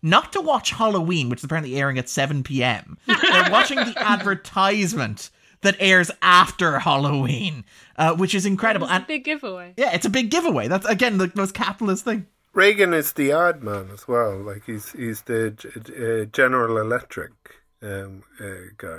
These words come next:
Speaker 3: right?
Speaker 1: Yes, he was the salesman for
Speaker 3: Um,
Speaker 1: General Electric, wasn't he? He was, he was basically their pitch man in the nineteen sixties. Well, again, that kind of, like, consumerism, uh, kind of creeping in around the edges. Well, not creeping in around the edges so much as taking the center stage.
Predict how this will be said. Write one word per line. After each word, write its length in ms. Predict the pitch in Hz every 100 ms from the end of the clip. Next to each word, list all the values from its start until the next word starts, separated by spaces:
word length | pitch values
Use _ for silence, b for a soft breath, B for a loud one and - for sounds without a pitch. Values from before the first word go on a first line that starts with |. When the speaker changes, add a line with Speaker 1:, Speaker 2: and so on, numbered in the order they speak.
| -
Speaker 3:
right? 280 | 98 123 131
Speaker 1:
Yes, 340 | 151 196 226 -
he 100 | 190
was 140 | 175
the 80 | 175
salesman 380 | 196 185 190 185
for 60 |
Speaker 3:
Um, 40 | 165
Speaker 1:
General 260 | 160 147 143
Electric, 400 | 170 - - -
wasn't 180 | 131 113
he? 80 |
He 120 | - 123
was, 260 | 127 - _ b b b b b
he 40 | 147
was 40 |
basically 260 | 196 185 160
their 80 |
pitch 280 | 139 208 -
man 200 | 120 104
in 60 | 110
the 60 |
nineteen 280 | 117 113 117
sixties. 340 | 117 - 110 165
Well, 120 | -
again, 400 | 170 190 277 117
that 160 | 123 -
kind 100 | 139
of, 80 | 139
like, 160 | 127
consumerism, 840 | 139 - 151 135 104 98 101 101 101 -
uh, 120 | 104
kind 120 | 107
of 80 | 104
creeping 380 | - 113 110 107
in 100 | 104
around 240 | 101 101
the 100 | 110
edges. 420 | 120 - - - _ _ _ _ _ _ _
Well, 100 | 127
not 140 | 151
creeping 220 | - 95 120
in 80 |
around 160 | 113 110
the 100 | 117
edges 180 | 120 110
so 100 | 120
much 140 | 110
as 100 | 113
taking 340 | - 117 120 110
the 60 |
center 280 | 110 104 107
stage. 420 | - 135 78 -